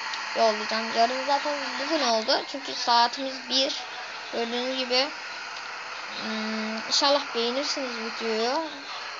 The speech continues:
Sanmıyorum pek beğeneceğinizi. Öyle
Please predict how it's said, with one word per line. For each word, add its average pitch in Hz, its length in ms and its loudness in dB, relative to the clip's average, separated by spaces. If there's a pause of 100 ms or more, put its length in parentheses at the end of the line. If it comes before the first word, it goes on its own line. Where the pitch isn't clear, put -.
(520)
Sanmıyorum 240 520 2
pek 220 140 -4 (380)
beğeneceğinizi. 214 920 -2 (1700)
Öyle 220 100 -6